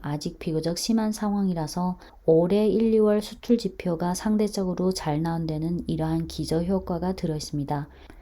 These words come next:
하지만 단순 그냥 기저효과 때문에 지표가 잘 나왔다고 하기엔 부족하고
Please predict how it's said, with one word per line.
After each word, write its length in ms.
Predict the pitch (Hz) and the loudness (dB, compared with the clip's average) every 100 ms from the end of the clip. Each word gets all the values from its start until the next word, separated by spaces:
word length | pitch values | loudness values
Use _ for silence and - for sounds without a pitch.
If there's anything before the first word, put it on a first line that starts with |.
| - | -4
하지만 520 | 226 214 220 220 214 | 0 2 4 4 2
단순 640 | 214 170 165 175 202 196 | 0 -4 -2 0 2 2
그냥 380 | 196 - 180 180 | 0 2 4 4
기저효과 640 | 185 196 185 220 226 226 208 | 2 0 2 2 2 2 0
때문에 400 | 208 190 185 196 | 2 2 2 0
지표가 460 | - - 170 170 175 | -2 -4 -2 -2 -2
잘 240 | - 151 | -4 -2
나왔다고 480 | 160 147 - 156 156 | -2 -4 -4 -4 -2
하기엔 520 | 160 151 156 165 170 | -6 -4 -4 -4 -4
부족하고 640 | - - 160 160 165 165 | -8 -8 -6 -6 -4 -6